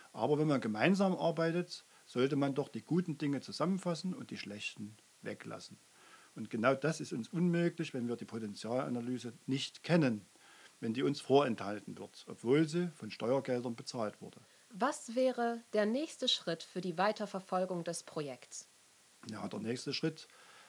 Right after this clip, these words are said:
Speaker 1: wäre, sozusagen einen runden Tisch zu machen oder überhaupt, äh,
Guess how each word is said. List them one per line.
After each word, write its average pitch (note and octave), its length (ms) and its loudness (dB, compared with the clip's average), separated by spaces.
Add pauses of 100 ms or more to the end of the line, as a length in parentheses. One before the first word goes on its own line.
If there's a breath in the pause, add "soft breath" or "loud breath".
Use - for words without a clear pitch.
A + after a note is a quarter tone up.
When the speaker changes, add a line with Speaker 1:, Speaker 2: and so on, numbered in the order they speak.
(120)
Speaker 1:
wäre, C3 520 4 (420 loud breath)
sozusagen B2+ 720 0
einen A#2 360 0
runden C#3 380 0
Tisch - 460 -2 (160)
zu - 160 -4
machen G3+ 300 0
oder B2 200 -4
überhaupt, A2+ 420 2
äh, C3 260 0